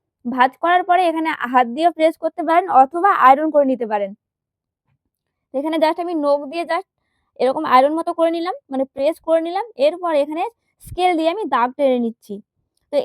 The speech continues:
এই দাগটা কিন্তু সোজা দিকে টানতে হবে আর উল্টো দিকেও টানতে হবে, মানে এই পট্টির সোজা দিক আর উল্টো দিক দুদিকেই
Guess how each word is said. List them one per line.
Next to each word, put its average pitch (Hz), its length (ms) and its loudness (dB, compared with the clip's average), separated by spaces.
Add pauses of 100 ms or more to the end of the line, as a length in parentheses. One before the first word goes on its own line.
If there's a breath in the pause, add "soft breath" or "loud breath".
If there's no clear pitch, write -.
এই 330 80 2 (100)
দাগটা 285 320 2
কিন্তু 359 220 -6
সোজা 277 260 -4
দিকে 330 220 -8
টানতে 330 260 -6
হবে 381 200 -2
আর 277 60 -2 (100)
উল্টো 285 260 -8
দিকেও 339 240 -8
টানতে 262 240 -4
হবে, 208 160 -6
মানে 262 160 -10
এই 349 40 -14 (120)
পট্টির 392 440 -2 (100)
সোজা 285 260 6
দিক 381 140 -2
আর 320 140 4
উল্টো 247 240 2
দিক 202 100 -8 (360)
দুদিকেই 294 480 -2